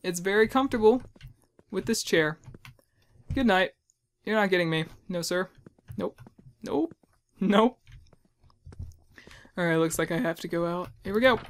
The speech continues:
Whoosh! Whoosh! Find a door, find a door, find a door, find a door, find a... Okay. Okay. Okay! Why was that door open?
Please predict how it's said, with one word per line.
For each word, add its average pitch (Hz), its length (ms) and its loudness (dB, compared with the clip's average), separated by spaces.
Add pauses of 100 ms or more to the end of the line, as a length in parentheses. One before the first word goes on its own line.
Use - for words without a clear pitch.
Whoosh! 311 1300 6 (1700)
Whoosh! 294 880 6 (1300)
Find 190 220 -2
a 185 60 2
door, 220 280 4
find 214 200 2
a 214 60 6
door, 233 240 2
find 233 160 2
a 226 60 6
door, 247 200 4
find 240 180 2
a 240 40 2
door, 262 240 4
find 233 160 0
a... 160 60 0 (2250)
Okay. - 360 -6 (380)
Okay. 285 320 0 (280)
Okay! 494 340 4 (480)
Why 254 140 0
was 311 120 2
that 302 120 6
door 285 220 8
open? 190 300 2